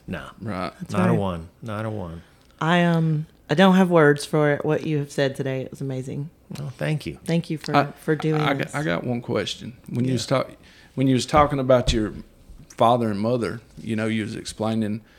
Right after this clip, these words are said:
Speaker 2: uh, they was doing what you did in the fifties.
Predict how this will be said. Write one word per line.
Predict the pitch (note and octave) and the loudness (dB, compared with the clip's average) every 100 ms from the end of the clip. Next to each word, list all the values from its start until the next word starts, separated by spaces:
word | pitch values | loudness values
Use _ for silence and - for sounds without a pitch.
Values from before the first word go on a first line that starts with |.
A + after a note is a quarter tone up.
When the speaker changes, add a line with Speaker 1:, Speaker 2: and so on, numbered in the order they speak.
| - - _ _ - | -20 -20 _ _ -8
Speaker 2:
uh, | G2 F2+ E2+ C#2 - _ | -4 -2 -4 -8 -14 _
they | A2 A#2 | -2 0
was | A2+ | -2
doing | G2+ A2 A2 G#2 G#2+ - | -2 -2 -2 -4 -8 -10
what | - G#2+ | -8 -6
you | G#2+ | -4
did | G#2+ C3+ A#2+ | 0 0 -2
in | F#2 | -6
the | |
fifties. | D#2 - D#2 - G1+ - - | -8 -10 -10 -10 -16 -16 -18